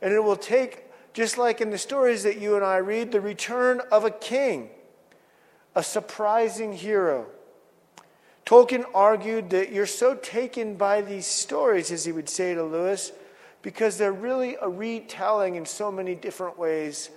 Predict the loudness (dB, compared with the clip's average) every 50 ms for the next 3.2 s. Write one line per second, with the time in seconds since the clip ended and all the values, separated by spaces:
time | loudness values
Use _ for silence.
0 | -20 -20 _ -20 -20 _ _ -2 -2 -2 -4 -6 0 2 2 2 2 -2 -8 -10
1 | -8 -8 -6 -2 -2 -4 -2 2 4 4 4 4 2 0 0 0 2 2 2 0
2 | -2 -2 -4 -4 -4 -4 -4 -6 -4 -4 -4 -8 -8 -8 -8 -8 -4 2 4 4
3 | 4 4 2 -12